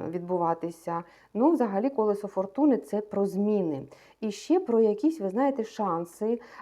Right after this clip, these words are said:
е, про якісь такі нові пропозиції, які можуть так раптово вискочити вам назустріч. І ваше завдання, ем, бути уважними, не пропустити якийсь, е, доленосний шанс.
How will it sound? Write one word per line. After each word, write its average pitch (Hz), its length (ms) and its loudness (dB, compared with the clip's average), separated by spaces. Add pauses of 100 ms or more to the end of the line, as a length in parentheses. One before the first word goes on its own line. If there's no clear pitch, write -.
е, 190 280 4
про 202 200 -2
якісь 208 380 -4
такі 202 260 -4
нові 208 200 0
пропозиції, 220 840 -4
які 214 240 -4
можуть 208 340 -2
так 196 200 -6 (260)
раптово 185 760 4
вискочити 185 800 2 (200)
вам 180 320 2
назустріч. 190 760 -2
І 233 320 -2
ваше 277 340 2
завдання, 247 840 0
ем, 196 460 -2 (380)
бути 214 220 -2
уважними, 180 540 2
не 185 120 -4
пропустити 240 600 -2
якийсь, 233 600 -2
е, 185 400 -2
доленосний 208 580 -2
шанс. - 360 -10